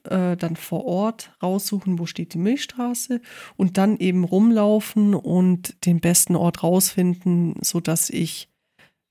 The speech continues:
ja, den besten Ausschnitt finde. Also untertags eben gefunden, den gemerkt und dann am Abend nochmal hin.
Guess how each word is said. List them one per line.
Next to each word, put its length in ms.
ja, 320
den 100
besten 300
Ausschnitt 760
finde. 460
Also 180
untertags 500
eben 300
gefunden, 520
den 140
gemerkt 400
und 160
dann 360
am 300
Abend 300
nochmal 280
hin. 160